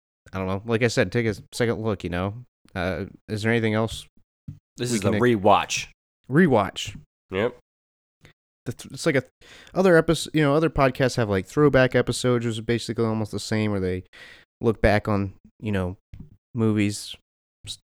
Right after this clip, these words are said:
Speaker 1: you know, all kind, uh, I don't know. Usually it's like a throwback or a f-, or like a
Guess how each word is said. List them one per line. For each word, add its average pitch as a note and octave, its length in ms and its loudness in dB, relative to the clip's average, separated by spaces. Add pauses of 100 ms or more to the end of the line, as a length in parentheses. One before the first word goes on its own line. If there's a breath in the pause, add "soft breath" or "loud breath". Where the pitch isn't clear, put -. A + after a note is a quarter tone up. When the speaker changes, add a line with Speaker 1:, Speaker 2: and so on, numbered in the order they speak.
(260)
Speaker 1:
you G#2 100 -6
know, F#2 180 -2
all G#2+ 120 -4
kind, G#2 280 -4
uh, F2+ 220 -6 (220)
I A2+ 100 -6
don't A2 140 -2
know. F#2 180 -4 (240)
Usually B2 380 -2
it's - 280 -10
like G#2 120 -4
a - 40 -4
throwback F#2+ 680 -2
or F#2 60 0
a F2+ 80 -2
f-, - 140 -20 (200)
or F#2+ 240 -6
like F2 220 -4
a E2+ 260 -4